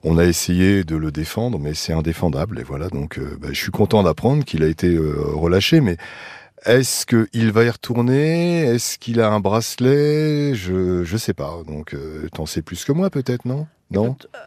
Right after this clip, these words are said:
Speaker 2: ah,
Speaker 1: Mais c'est une bonne
Speaker 2: moi,
Speaker 1: nouvelle,
Speaker 2: j'ai,
Speaker 1: hein.
Speaker 2: j'ai, j'ai appris là, tu vois, qu'à quatorze heures, il a été rappelé
Speaker 1: C'est
Speaker 2: par la, par le commissariat de police parce que, bah, il avait, euh,
Speaker 1: Il avait enlevé le bracelet.
Speaker 2: il avait enlevé le bracelet, évidemment.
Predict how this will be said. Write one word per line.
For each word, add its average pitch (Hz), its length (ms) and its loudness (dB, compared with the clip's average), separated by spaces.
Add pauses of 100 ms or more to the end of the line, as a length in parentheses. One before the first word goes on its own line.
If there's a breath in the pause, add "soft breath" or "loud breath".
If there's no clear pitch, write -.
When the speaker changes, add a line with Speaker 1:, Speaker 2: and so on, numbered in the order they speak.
(160)
Speaker 2:
ah, 147 320 -8
Speaker 1:
Mais 175 140 -2
c'est - 140 4
une 131 120 6
bonne 143 140 6
Speaker 2:
moi, - 80 4
Speaker 1:
nouvelle, 185 420 2
Speaker 2:
j'ai, 220 160 -2
Speaker 1:
hein. 202 120 2
Speaker 2:
j'ai, 196 60 -12
j'ai 214 140 -2
appris 233 300 0
là, 277 120 2
tu - 140 -8
vois, 240 100 0
qu'à 208 140 -2
quatorze 220 400 -2
heures, 247 160 2
il 208 100 0
a 185 60 2
été 196 160 -2
rappelé 190 240 0
Speaker 1:
C'est 226 40 0
Speaker 2:
par 208 120 2
la, 175 320 2
par 196 100 -8
le 190 60 -4
commissariat 196 340 -4
de 185 60 -12
police 214 280 -6
parce 185 180 -10
que, - 120 -12
bah, 180 240 -4
il 165 160 -6
avait, 170 320 -4
euh, 160 240 -6
Speaker 1:
Il 98 60 2
avait 107 100 4
enlevé 110 160 4
le 107 60 2
bracelet. 107 320 0
Speaker 2:
il 175 80 -8
avait 175 160 -6
enlevé 190 160 -4
le 185 80 -4
bracelet, 220 340 -2
évidemment. 240 420 0